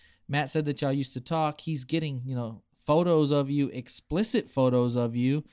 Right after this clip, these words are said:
that only you or, like, a small circle of people should have. Like, are you sure you don't know who this Matt guy is?" And she's like, "No, I don't." And he was like, "Okay."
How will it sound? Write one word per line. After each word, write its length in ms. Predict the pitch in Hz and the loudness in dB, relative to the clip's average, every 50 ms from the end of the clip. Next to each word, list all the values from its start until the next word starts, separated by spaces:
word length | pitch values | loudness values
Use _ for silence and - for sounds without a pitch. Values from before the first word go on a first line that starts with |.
| _ _ - | _ _ -2
that 140 | 143 131 - | -2 -2 0
only 260 | 143 151 170 165 156 | -2 -2 0 0 0
you 460 | 127 127 131 147 175 190 202 196 190 | -2 -2 -2 -2 0 0 0 0 0
or, 220 | 170 143 139 135 131 | 0 0 0 0 0
like, 280 | 123 123 127 123 - - | 0 0 -2 -2 -4 -6
a 80 | 123 123 | -8 -6
small 420 | - - - 151 156 151 156 151 | -6 -6 -4 -4 -4 -2 -2 -4
circle 400 | 147 - 156 151 147 - 143 127 | -2 -2 -2 -2 -2 -2 -4 -6
of 140 | 120 - - | -6 -6 -6
people 360 | - 202 208 - - 135 123 | -6 -6 -6 -6 -6 -8 -8
should 300 | 120 - - 156 151 131 | -8 -4 -2 -2 -2 -2
have. 800 | 110 104 131 147 175 185 131 113 107 104 107 110 113 135 - - - _ _ _ _ _ _ _ _ _ _ _ _ _ _ | -2 -6 -4 -4 -2 -2 -2 -2 -2 -2 -2 -4 -4 -6 -10 -16 -20 _ _ _ _ _ _ _ _ _ _ _ _ _ _
Like, 280 | 123 127 127 123 - | -2 0 0 -2 -2
are 80 | - 131 | -2 0
you 160 | 127 123 120 | 0 0 0
sure 320 | 120 - - - 147 151 160 | -2 -2 -2 0 2 2 2
you 160 | 170 165 151 | 2 0 0
don't 140 | 147 139 131 | 0 0 0
know 180 | 135 135 131 | 0 0 0
who 80 | 131 131 | 0 0
this 180 | 127 127 120 | -2 -2 -2
Matt 300 | 135 160 185 214 208 - | -2 0 -2 -2 -2 -6
guy 220 | - 110 101 98 95 | -8 -8 -6 -8 -8
is?" 220 | 95 92 95 113 | -8 -10 -10 -12
And 120 | 110 104 104 | -12 -12 -12
she's 180 | - 120 113 | -10 -8 -8
like, 160 | 113 107 - | -8 -8 -8
"No, 220 | - 156 180 190 190 | -6 -4 -4 -2 -2
I 120 | 185 175 | -2 -2
don't." 360 | 156 135 131 123 123 123 117 - _ _ - - _ _ _ _ _ _ _ _ _ _ _ _ - | -2 -2 -2 -4 -4 -6 -8 -12 _ _ -20 -20 _ _ _ _ _ _ _ _ _ _ _ _ -6
And 200 | 135 131 127 120 | -2 -2 -2 -2
he 140 | 117 131 143 | -2 -2 -2
was 100 | 135 123 | -2 -2
like, 200 | 120 110 110 _ - | -2 -4 -6 _ -4
"Okay." 580 | 160 220 226 - - 123 110 107 113 123 - | -4 -2 -2 -2 -2 -2 -2 -2 -4 -6 -10